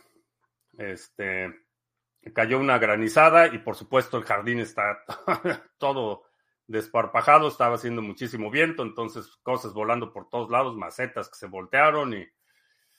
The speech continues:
y bueno, como si, <laughs> como, como si no fuera suficiente, en la madrugada, eh,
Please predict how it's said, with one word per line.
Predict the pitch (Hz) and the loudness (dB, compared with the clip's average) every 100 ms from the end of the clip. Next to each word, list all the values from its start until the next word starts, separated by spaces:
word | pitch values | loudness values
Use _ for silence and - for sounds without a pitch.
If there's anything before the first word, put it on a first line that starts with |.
| _ _ _ _ _ _ _ _ _ _ _ _ _ _ _ _ _ _ - | _ _ _ _ _ _ _ _ _ _ _ _ _ _ _ _ _ _ -6
y | 110 | -2
bueno, | 110 127 117 107 - _ _ _ _ _ _ _ _ _ _ _ _ _ _ _ _ _ _ _ _ _ _ _ 107 98 | 2 2 2 -4 -12 _ _ _ _ _ _ _ _ _ _ _ _ _ _ _ _ _ _ _ _ _ _ _ -20 -16
como | 110 98 95 | -14 -12 -12
si, | - 104 101 92 - | -14 -16 -16 -14 -6
<laughs> | 175 - _ _ _ _ _ | -6 -6 _ _ _ _ _
como, | 107 101 117 | -14 -12 -10
como | 117 131 127 | -2 -2 0
si | 143 | 2
no | 156 | 2
fuera | 180 - | 2 -4
suficiente, | 117 117 113 110 143 151 160 - | -6 -8 -8 -2 -2 0 -2 0
en | 113 | -2
la | 107 | 0
madrugada, | 107 107 110 120 131 135 - | 0 0 2 2 4 2 0
eh, | 107 98 90 90 | -8 -8 -10 -12